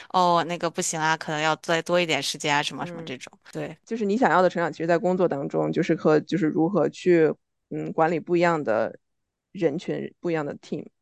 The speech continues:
Speaker 1: 那你觉得你个人成长上面想要有一些什么目标呢？
Speaker 2: 我的个人成长，我想，呃，我觉得主要，呃，今年是一个 balancing 吧。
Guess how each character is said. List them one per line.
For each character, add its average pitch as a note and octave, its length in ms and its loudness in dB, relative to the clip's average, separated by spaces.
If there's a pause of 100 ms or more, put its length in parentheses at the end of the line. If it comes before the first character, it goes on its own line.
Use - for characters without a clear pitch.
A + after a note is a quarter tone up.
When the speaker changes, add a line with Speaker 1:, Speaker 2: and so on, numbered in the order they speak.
Speaker 1:
那 C4+ 200 -2
你 G#3+ 200 -6
觉 F3 180 2
得 G3 100 4
你 G3 140 -4
个 G3 240 -2
人 F#3+ 140 2
成 E3+ 220 -6
长 E3+ 180 2
上 - 220 -4
面 D#3 540 -4
想 D3 280 -2
要 D3+ 140 -2
有 D#3 120 -2
一 D#3 60 -10
些 D#3 200 -6
什 D3 160 -4
么 C#3 100 -10
目 D3 160 -14
标 C#3 260 -6
呢？ D#3 220 -12 (360)
Speaker 2:
我 F#3+ 160 -2
的 F#3+ 260 0
个 B3+ 180 0
人 G#3+ 200 -2
成 E3+ 280 -10
长， D#3+ 380 2 (1200)
我 F#3 80 -8
想， E3+ 240 -8
呃， G3 260 0
我 F#3+ 100 0
觉 F3+ 140 -4
得 G#3 140 0
主 E3+ 200 -8
要， F#3+ 480 -2 (560)
呃， E3+ 280 -2
今 A#3 300 -6
年 E3+ 360 -6
是 G3+ 240 -8
一 F#3 60 -2
个 F3+ 160 -2
balancing G#3 500 -2
吧。 - 200 -10